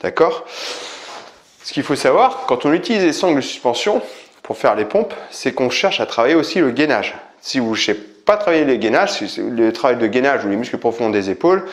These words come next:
euh, ça vous intéresse pas, ben vous êtes trompé d'accessoire en fait. Faut pas prendre cet accessoire-là. Hein,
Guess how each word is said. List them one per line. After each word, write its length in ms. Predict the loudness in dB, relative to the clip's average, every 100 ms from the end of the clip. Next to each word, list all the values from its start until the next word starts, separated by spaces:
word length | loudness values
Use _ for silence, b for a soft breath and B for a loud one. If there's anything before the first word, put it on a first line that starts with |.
| B B B 2
euh, 160 | 2
ça 140 | 4 0
vous 120 | 2
intéresse 340 | 0 0 -2
pas, 500 | 2 2 2 -6 -14 -8
ben 160 | 0 0
vous 160 | 2
êtes 80 | -2
trompé 200 | -2 -2
d'accessoire 440 | 0 0 -4 -4 -4
en 40 |
fait. 280 | -6 -12 -14
Faut 140 | -20 -6
pas 140 | -4
prendre 180 | -2 -6
cet 120 | -4
accessoire-là. 440 | -6 -6 -6 -6 -8 B B B B B 0
Hein, 160 | 0